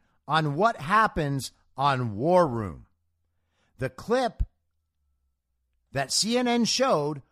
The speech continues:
was Elise Stefanik being interviewed by Steve Bannon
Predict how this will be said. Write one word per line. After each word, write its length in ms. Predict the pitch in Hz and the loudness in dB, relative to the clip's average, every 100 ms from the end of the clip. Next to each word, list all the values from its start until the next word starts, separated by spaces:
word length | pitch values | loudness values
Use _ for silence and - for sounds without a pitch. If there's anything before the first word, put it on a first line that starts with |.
| _ _ | _ _
was 220 | 98 98 | -12 -8
Elise 460 | 110 123 233 233 - | -8 -6 -4 -2 -4
Stefanik 720 | 247 - 240 240 175 - - _ | -6 -6 -4 -2 -2 -4 -12 _
being 320 | 123 147 220 | -6 -4 0
interviewed 580 | 254 254 170 156 165 143 - _ | 0 0 0 -2 -2 -4 -8 _
by 240 | 104 127 | -6 -4
Steve 380 | 156 - 190 156 | -4 -6 -6 -4
Bannon 480 | 147 190 175 139 127 | -4 -2 -2 -2 -4